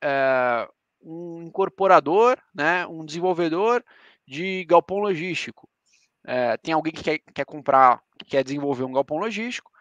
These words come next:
e eu vou dar né, esse financiamento pra esse cara, né? Em contrapartida, ele vai ter que me pagar uns juros, normal, né? E você tem, por último,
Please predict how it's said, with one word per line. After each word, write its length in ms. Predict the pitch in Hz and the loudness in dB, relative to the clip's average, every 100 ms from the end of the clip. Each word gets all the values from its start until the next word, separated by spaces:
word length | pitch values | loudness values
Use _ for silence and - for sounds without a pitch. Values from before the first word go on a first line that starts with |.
| _ _ | _ _
e 120 | 202 | 6
eu 160 | 202 240 | 10 10
vou 140 | 254 | 10
dar 380 | 214 170 180 - _ _ - | 6 6 6 2 _ _ -8
né, 220 | 147 160 - | -4 -4 -4
esse 460 | 165 - 180 180 _ | -6 -8 -10 -14 _
financiamento 880 | - 214 226 226 - 208 175 170 - | -14 -10 -6 -4 0 0 0 -6 -10
pra 120 | - | -12
esse 140 | 180 226 | -10 -4
cara, 380 | 185 151 - _ - | 2 2 0 _ -14
né? 160 | 135 - _ _ | -12 -12 _ _
Em 60 | 135 | -20
contrapartida, 640 | 135 131 147 196 - 294 240 | -12 -4 2 2 2 -4 2
ele 120 | 226 | 2
vai 120 | 214 | 2
ter 80 | - | -4
que 100 | 220 | -10
me 100 | 226 | -4
pagar 280 | 226 208 202 | -2 -2 -2
uns 140 | 247 | -4
juros, 380 | 247 170 - - _ _ | -4 -6 -10 -20 _ _
normal, 360 | 175 214 190 - _ _ - | -12 -6 -6 -6 _ _ -16
né? 120 | 160 - _ _ _ - - - - - _ _ - | -16 -18 _ _ _ -20 -20 -20 -20 -20 _ _ -6
E 60 | |
você 220 | 190 240 | -2 -2
tem, 220 | 294 247 220 | -2 -4 -6
por 200 | 240 233 | -6 -4
último, 600 | 277 285 - 156 117 | -2 -4 -6 -8 -12